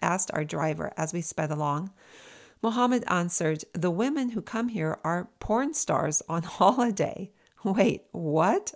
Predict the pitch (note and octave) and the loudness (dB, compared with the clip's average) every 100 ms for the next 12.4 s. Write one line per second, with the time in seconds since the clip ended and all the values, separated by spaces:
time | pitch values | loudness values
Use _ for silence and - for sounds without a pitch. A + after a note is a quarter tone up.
0 | - F3 F3 F3+ E3+ D#3+ - E3+ E3 D3+ | -2 -2 0 0 -2 -2 0 0 -2 -4
1 | D#3 - - D#3+ - - - G3+ D#4 - | -4 -4 -6 -6 -10 -18 -2 0 0 -2
2 | - - - - - C#4+ D#4 C#4+ C4+ B3+ | -8 -12 -20 -10 -4 -2 0 0 0 0
3 | A#3 A3+ - E4 - - - G3+ A3+ B3 | -2 -2 -2 -4 -6 -8 -4 0 2 2
4 | D4 C4 D3 - - G#3+ G#3 G#3+ A3+ A3 | 0 -2 -4 -4 -6 -4 -2 0 0 0
5 | G#3+ C4 - - D#3 - - F3 A3+ B3 | -2 -2 -4 -4 -4 -4 -6 -2 0 0
6 | C4 - A#3+ A#3 - G3 - - - - | -2 -2 -2 -2 -2 -2 -2 -8 -18 -20
7 | - - C4 C4+ C4 A#3+ B3+ B3+ G#3+ G3 | -8 -2 0 0 0 0 0 0 -2 -4
8 | G3+ E3 - - F#3 G3 A#3 A#3 A3+ F#3+ | -2 -2 -6 -6 -2 2 2 2 0 0
9 | F3 D3+ - - - _ _ - - - | 0 -2 -2 -10 -20 _ _ -20 -20 -20
10 | _ _ _ _ _ A3 B3 D4+ D#4 C4+ | _ _ _ _ _ -2 0 2 2 2
11 | A3+ G#3+ _ _ A#3+ C#4 D4 B3 A3+ G#3+ | 2 0 _ _ -2 0 0 2 2 2
12 | F#3+ E3+ - | 2 2 2